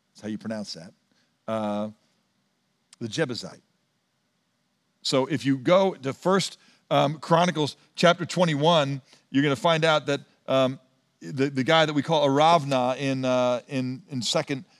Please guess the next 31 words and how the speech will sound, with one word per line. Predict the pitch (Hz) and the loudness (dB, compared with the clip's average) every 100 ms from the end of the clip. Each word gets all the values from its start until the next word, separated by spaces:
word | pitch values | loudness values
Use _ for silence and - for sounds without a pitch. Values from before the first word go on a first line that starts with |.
| _ | _
Samuel | - 147 143 | -2 0 0
twenty-four, | - 156 156 - 185 135 123 127 _ _ _ _ _ _ _ _ | -2 -4 -4 -2 0 0 -2 -6 _ _ _ _ _ _ _ _
um, | 143 131 131 | 0 0 0
has | - 143 | -2 -2
another | 135 139 160 | -2 -2 0
name. | 131 120 127 | 0 -2 -2
I'm, | 127 127 | -4 -6
and, | 135 120 | -6 -6
and | 127 123 - _ | -6 -8 -10 _
forgive | - 120 156 | -12 -4 -2
me | 131 | -2
for, | 110 120 107 - _ - | -4 -6 -8 -16 _ -2
uh, | 123 120 120 120 | 0 2 0 -2
having | - 147 131 | -2 -4 -2
to | 123 _ _ - | -6 _ _ -4
take | 160 | -2
a | 139 | -2
peek | - 156 - | 0 0 2
right | 143 139 | -2 0
now | 135 | -2
back | 123 147 147 | 0 0 0
and | 135 | -4
see | - 151 | -2 0
what | 127 | 0
it | 123 | -2
was. | 156 131 127 - | 0 0 -2 -4
I'll | 127 | -10
just | 117 | -8
turn | 139 123 | -8 -10
to | |
First, | - 123 - | -8 -10 -10